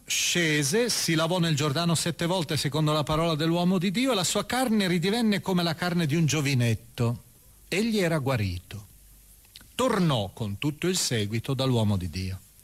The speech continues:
Entrò e si presentò a lui dicendo, ecco la frase, attenzione a questa frase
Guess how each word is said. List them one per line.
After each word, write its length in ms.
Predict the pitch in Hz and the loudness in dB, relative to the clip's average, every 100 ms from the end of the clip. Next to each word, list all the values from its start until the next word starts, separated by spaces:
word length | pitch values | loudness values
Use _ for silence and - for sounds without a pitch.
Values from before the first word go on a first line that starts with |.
| - - - - | -20 -20 -20 -8
Entrò 540 | 139 135 - 165 254 | 0 0 0 0 2
e 60 | 233 | 0
si 160 | - | 0
presentò 560 | 135 135 117 117 - 123 | 0 0 2 0 0 0
a 20 | |
lui 200 | 117 120 | 2 0
dicendo, 720 | 104 107 - 101 92 87 90 101 - - - - - | 0 -2 0 0 0 -2 -6 -10 -20 -20 -20 -20 -16
ecco 260 | - 190 - | -6 -4 0
la 100 | 135 | -2
frase, 540 | - 107 95 98 104 - | -2 -4 -4 -6 -8 -6
attenzione 500 | 135 - 156 247 233 | -6 0 0 0 -2
a 60 | |
questa 280 | 175 190 - | 0 -2 -2
frase 400 | 180 214 262 233 | -2 -2 -2 -4